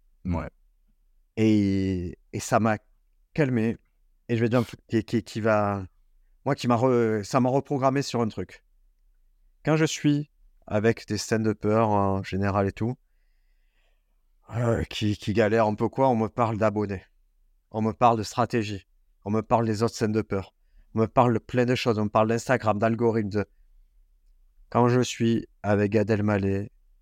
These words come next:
Speaker 2: stand-up, stand-up, blague, spectacle, stand-up, blague, spectacle.
Speaker 1: Ouais.
Speaker 2: Il n'y a pas un truc à côté de ça. Ce n'est, on est là, on est sur un espace de temps où on ne parle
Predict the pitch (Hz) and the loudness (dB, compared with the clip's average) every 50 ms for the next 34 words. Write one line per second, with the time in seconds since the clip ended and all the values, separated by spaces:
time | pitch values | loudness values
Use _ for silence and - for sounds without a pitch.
0 | _ _ _ _ _ _ _ _ _ _ _ - - - - 110 98 92 92 95 | _ _ _ _ _ _ _ _ _ _ _ -20 -16 -8 -2 -2 0 0 2 2
1 | 104 127 - - _ _ - - - - - - 104 107 110 98 95 107 127 - | 2 0 0 -4 _ _ -20 -20 -20 -14 -6 -4 -2 -2 -2 0 -2 -2 -2 -4
2 | - - _ _ _ - - - 98 107 104 107 101 117 139 143 - _ _ _ | -8 -20 _ _ _ -20 -12 -4 0 2 2 2 2 0 -2 -6 -12 _ _ _
3 | _ - - - - - 156 147 - - 117 127 - - - - - - - 107 | _ -20 -18 -12 -4 0 0 0 2 2 2 2 2 -2 -14 -18 -12 -6 -4 -2
4 | 101 95 - 107 127 - _ _ _ - - - 101 104 110 127 - - - - | -2 0 0 0 0 -2 _ _ _ -18 -10 -6 -2 0 0 -2 -2 -6 -6 -6
5 | 139 - - - 95 - - - - _ _ _ _ _ _ _ _ _ _ _ | -6 -6 -4 -8 -10 -10 -10 -18 -20 _ _ _ _ _ _ _ _ _ _ _
6 | _ _ - 107 98 90 80 80 - _ _ _ _ _ - - 110 107 - _ | _ _ -6 -4 -4 -4 -4 -6 -10 _ _ _ _ _ -4 0 0 0 0 _
7 | - 120 143 185 - - - 110 107 - - - 147 180 180 - 113 113 - - | 2 4 4 4 4 2 -2 -4 -4 -4 -2 0 0 0 2 2 0 -2 -2 -4
8 | 110 107 - 123 139 160 156 139 - 131 110 - _ _ _ _ _ _ _ _ | -6 -4 -2 -2 -2 0 -2 -4 -4 -4 -6 -6 _ _ _ _ _ _ _ _
9 | _ _ _ - - 120 117 110 120 127 120 110 110 104 101 107 139 190 220 180 | _ _ _ -8 -4 -2 0 2 4 4 4 4 2 2 2 2 4 4 4 2
10 | 131 120 - - 120 110 107 107 110 104 - - 113 104 98 104 101 - - 110 | 0 -2 -2 -2 0 0 2 0 -2 -4 -2 0 0 0 0 -2 -6 -4 -2 -2
11 | 123 165 175 113 117 110 104 98 - - 151 180 180 | 0 0 0 0 0 0 0 -2 0 2 2 2 2